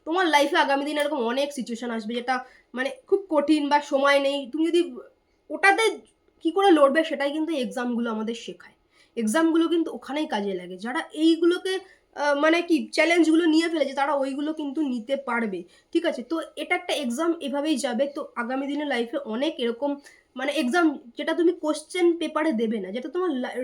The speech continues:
রিয়ালিটিতে দেবে। দেখো অনেকের বাড়ির প্রবলেম অনেক রকম, যেরকম একটি ছেলে বললো ওর বাবা হাসপাতালে ভর্তি, ঠিক আছে? ওর বাবার কিডনির প্রবলেম, হাসপাতালে ভর্তি। তো ও স-, সকালে হাসপাতালে গেছে বাবাকে দেখতে, ফিরে এসে ও পড়বে, ঠিক আছে?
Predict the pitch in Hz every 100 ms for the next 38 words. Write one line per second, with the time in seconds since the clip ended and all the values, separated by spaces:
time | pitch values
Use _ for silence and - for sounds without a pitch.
0 | 254 214 - 247 269 349 381 392 320 294
1 | 185 175 190 277 359 262 285 302 339 247
2 | 277 285 277 285 247 247 233 226 233 277
3 | 320 302 320 - 277 269 240 285 247 233
4 | 254 240 - 269 269 214 202 - 196 _
5 | _ _ 294 - 320 262 233 226 302 302
6 | 269 240 294 254 247 285 240 220 277 285
7 | 277 240 240 311 294 294 - _ - 339
8 | 359 - 233 233 285 302 330 262 - 294
9 | 320 277 277 277 240 254 285 269 - 330
10 | 294 269 277 262 330 - _ _ 247 -
11 | 220 196 180 - _ _ 302 339 370